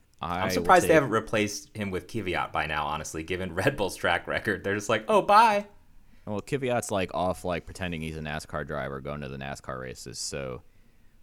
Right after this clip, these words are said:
Speaker 1: who really knows what he's doing right now? Isn't he also Alpine's guy right now or something like that? Like, he's been doing
Speaker 2: Oh.
Speaker 1: testing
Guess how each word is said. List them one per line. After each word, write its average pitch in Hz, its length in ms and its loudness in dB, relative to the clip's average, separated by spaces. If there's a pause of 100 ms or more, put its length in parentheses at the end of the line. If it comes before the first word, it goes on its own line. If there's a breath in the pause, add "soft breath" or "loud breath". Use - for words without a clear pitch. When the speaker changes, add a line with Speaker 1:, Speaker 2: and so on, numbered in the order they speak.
(200)
Speaker 1:
who 87 400 -6
really 71 320 -6
knows 65 260 -10
what 64 140 -10
he's 69 200 -10
doing 64 280 -10
right 60 220 -12
now? 64 360 -12 (340 soft breath)
Isn't 165 220 -4
he 180 180 0
also 101 400 2
Alpine's 87 560 -4
guy 87 300 -2
right 85 220 -4
now 87 200 -6
or 82 60 -8
something 87 300 -10
like 85 140 -8
that? 85 180 -6
Like, 82 120 -6
he's 101 140 -6
been 120 160 0
doing 127 160 0
Speaker 2:
Oh. 104 100 6
Speaker 1:
testing 95 760 2